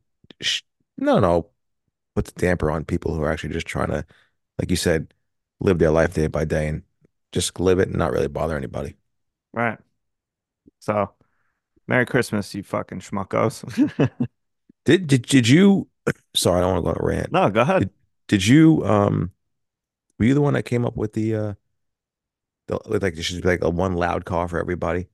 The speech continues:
Speaker 1: and then quiet cars for everybody else? Or did I just
Speaker 2: Um,
Speaker 1: make that up on the spot?
Speaker 2: I don't know if I came up with that. I don't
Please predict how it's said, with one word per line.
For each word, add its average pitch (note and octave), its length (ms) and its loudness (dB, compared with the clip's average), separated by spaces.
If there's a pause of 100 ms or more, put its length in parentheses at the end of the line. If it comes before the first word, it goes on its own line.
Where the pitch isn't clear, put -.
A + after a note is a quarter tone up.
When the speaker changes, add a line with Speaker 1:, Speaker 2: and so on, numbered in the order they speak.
(140)
Speaker 1:
and E2+ 80 -8
then D#2+ 120 -6
quiet E2 320 0
cars E2 300 -4
for D#2+ 120 -8
everybody E2 380 -2
else? E2+ 240 -4 (800)
Or - 140 -4
did B2 100 4
I B2 80 4
just B2+ 180 4
Speaker 2:
Um, - 20 4
Speaker 1:
make C3 160 0
that D#2+ 140 -2
up D2+ 120 -2
on D#2+ 100 -2
the D2+ 60 -6
spot? - 400 -6 (680)
Speaker 2:
I G3 120 -2
don't F#4 220 -2
know C4+ 300 0
if - 140 -12
I G#3+ 160 -4 (140)
came F#3+ 360 -6
up F#3+ 200 -4
with A2 180 -4
that. G#2 260 2
I A2 80 2
don't F3 160 -2